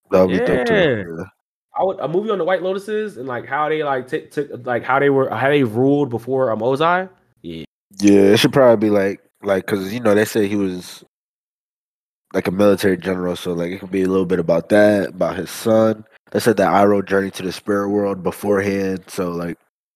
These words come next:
Speaker 1: showing that stuff, and I think that would be dope. That would be a dope joint for sure.
Speaker 2: I think, I, I think Iroh, I would rather have Iroh than Kyoshi.
Speaker 1: I agree.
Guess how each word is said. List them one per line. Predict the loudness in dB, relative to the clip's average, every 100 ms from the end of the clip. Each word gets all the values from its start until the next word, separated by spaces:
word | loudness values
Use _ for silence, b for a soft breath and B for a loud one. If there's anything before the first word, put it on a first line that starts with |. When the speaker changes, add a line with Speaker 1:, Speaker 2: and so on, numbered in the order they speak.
| _ _ -6
Speaker 1:
showing | 0 2 2
that | 2 0
stuff, | 0 0 2 0 -4
and | -12 -12 _ _ 0
I |
think | 2
that | 4
would | 2
be | 2
dope. | 2 2 0 _
That | -2
would | 0
be |
a | 0
dope | -2 -6
joint | -8 -12
for | -10
sure. | -4 -2 -2
Speaker 2:
I | -4
think, | 0 2
I, | 2 2
I | 0
think | 0
Iroh, | 0 2 2 0
I | 2 2
would | 4
rather | 4 4 4
have | 4
Iroh | 4 4 6 4
than | 2
Kyoshi. | -4 -6 -8 -12 -20 _ _ _ _ _ 0
Speaker 1:
I | 2
agree. | 2 0 -2